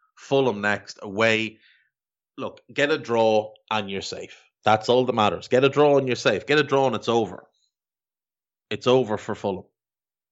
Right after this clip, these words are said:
That's all you need. Get a draw and Fulham are gone and you're safe. Um, then they get Leeds at home, Liverpool at home, and then Sheffield United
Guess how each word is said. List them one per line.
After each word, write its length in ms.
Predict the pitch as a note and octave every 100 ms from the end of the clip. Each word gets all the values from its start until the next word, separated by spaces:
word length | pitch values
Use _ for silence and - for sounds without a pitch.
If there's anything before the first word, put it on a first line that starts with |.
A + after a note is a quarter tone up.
| _ _ _ _ _ _ _ _ _ _ _
That's 220 | - A2+ C3
all 200 | B2+ A#2+
you 100 | A#2
need. 220 | G2+ F2
Get 140 | A2
a 60 | A2+
draw 380 | G#2 A2+ A2 G#2+
and 140 | F#2
Fulham 320 | - A#2+ A#2
are 100 | G#2
gone 360 | - G2+ G2 F#2+
and 140 | F2+
you're 220 | G2 G2+
safe. 480 | F#2+ G2+ F2 - - _ _ _ _ _ _ _ -
Um, 460 | G#2+ G#2+ G2+ G2+
then 160 | G2 A#2+
they 100 | B2+
get 200 | A#2+ A#2
Leeds 320 | B2 C3+ A2+
at 80 | A#2
home, 460 | A2+ A2 G#2+ G#2 G2+ _ _ _ _ -
Liverpool 500 | A#2 C3+ C3 A#2+ G#2
at 60 |
home, 400 | F#2+ G#2+ F#2+ F#2 F#2+
and 180 | G2+ G2+
then 140 | G2+
Sheffield 480 | G2 B2 A2+ A2+ F#2+
United 380 | G2 G2+ F#2